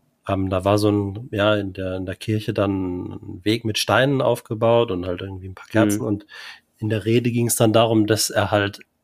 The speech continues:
Speaker 1: auf seinem Lebensweg immer wieder auch begleitet wurde oder dann auf Leute getroffen ist, ähm,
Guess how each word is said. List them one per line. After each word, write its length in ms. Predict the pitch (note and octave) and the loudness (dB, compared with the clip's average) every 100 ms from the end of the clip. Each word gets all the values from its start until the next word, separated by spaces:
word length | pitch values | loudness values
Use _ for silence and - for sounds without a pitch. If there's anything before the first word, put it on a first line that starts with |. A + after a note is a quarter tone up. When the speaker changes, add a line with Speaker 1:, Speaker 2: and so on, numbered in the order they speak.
| _ | _
Speaker 1:
auf 260 | A2 G2+ - | 2 2 2
seinem 300 | G#2 G#2+ G#2+ | 2 4 4
Lebensweg 960 | A2 A2+ A#2 - A2+ A#2 A#2+ - - _ - - _ _ _ | 2 2 0 0 2 4 2 -2 -18 _ -20 -20 _ _ _
immer 300 | - A#2 A2+ | 0 4 4
wieder 300 | A2 A#2+ A#2 | 4 4 4
auch 160 | A#2+ A2+ | 4 2
begleitet 560 | - G#2+ G#2+ A#2 B2+ B2 | -2 0 2 2 0 2
wurde 240 | C3+ C#3+ | 4 4
oder 180 | A#2+ G2+ | 2 0
dann 160 | F#2+ | -4
auf 140 | F#2+ - | -4 0
Leute 280 | G#2+ A2+ A#2 | 2 2 -2
getroffen 680 | A#2 - A#2 - A#2 A2 A2 | -4 -2 0 0 0 0 -2
ist, 400 | A#2+ A#2+ - - - | -4 -4 -6 -8 -6
ähm, 420 | G2 F#2+ F#2+ | -4 -4 -6